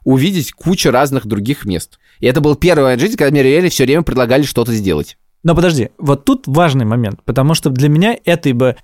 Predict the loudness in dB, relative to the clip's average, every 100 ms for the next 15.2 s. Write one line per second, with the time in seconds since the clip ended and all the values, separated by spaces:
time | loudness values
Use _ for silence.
0 | -6 0 2 2 2 2 0 0 0 2
1 | 2 2 2 0 -2 0 0 2 2 -2
2 | -6 _ -4 0 2 2 0 0 0 0
3 | 0 -2 -10 -2 0 2 0 -2 -4 0
4 | 2 2 0 0 -2 _ _ 0 0 0
5 | -4 0 0 2 0 0 2 0 2 -2
6 | 0 2 2 2 2 0 0 0 0 0
7 | -2 0 0 0 0 0 0 -2 0 0
8 | 0 0 2 2 0 -4 -12 _ -2 0
9 | -2 0 0 4 4 4 4 2 2 0
10 | -2 0 0 2 0 -4 -2 0 2 4
11 | 4 2 -2 _ -16 -2 2 2 2 0
12 | -2 -2 -2 0 0 0 -2 -6 -2 -2
13 | 2 2 2 0 0 -2 0 0 0 -2
14 | -6 -6 -4 -4 -4 -10 -14 -6 0 2
15 | 2 0